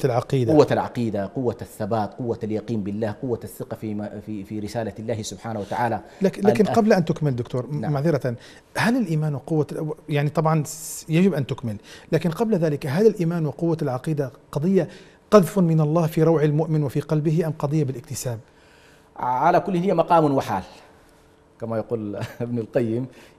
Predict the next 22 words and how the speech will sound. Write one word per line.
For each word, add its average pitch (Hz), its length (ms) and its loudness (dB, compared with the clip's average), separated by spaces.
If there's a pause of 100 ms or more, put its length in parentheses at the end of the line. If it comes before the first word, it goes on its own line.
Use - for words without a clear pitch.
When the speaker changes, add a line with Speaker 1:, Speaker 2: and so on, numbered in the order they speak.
Speaker 2:
يقسم 113 500 -2
كل 160 160 -2
المقامات: 120 680 -4
"ما 135 180 -2
من 117 180 -4
مقام 120 480 -4 (500)
إلا 117 360 -2
ويقابله 107 720 -6
حال، 90 240 -8 (240)
Speaker 1:
مهم. 131 220 0
Speaker 2:
والذين 110 300 -2
اهتدوا 110 380 -2
زادهم 101 500 -4
هدى". 92 160 -12 (420)
يعني، 107 260 -6
ستلاحظ 147 520 0
سبحان 113 360 -10
الله، 107 180 -10
قد 117 140 -6
يكون 113 400 -6 (560)
أصل - 320 -2
الإيمان 113 480 -4